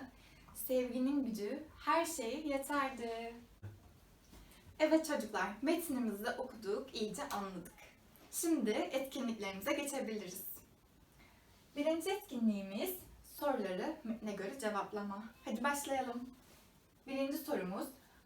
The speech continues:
Ali'nin en sevdiği oyun nedir? Sizler de iyice hatırlayın. Tamam. Aklınıza geldiyse söylüyorum.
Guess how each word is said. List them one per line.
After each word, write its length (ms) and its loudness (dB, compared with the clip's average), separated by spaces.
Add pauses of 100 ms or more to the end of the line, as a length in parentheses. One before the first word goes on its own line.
Ali'nin 440 6
en 240 4
sevdiği 500 2
oyun 340 4
nedir? 440 0 (1300)
Sizler 520 6
de 120 -4
iyice 280 -4
hatırlayın. 840 -2 (1600)
Tamam. 200 -10 (200)
Aklınıza 500 4
geldiyse 720 4
söylüyorum. 520 2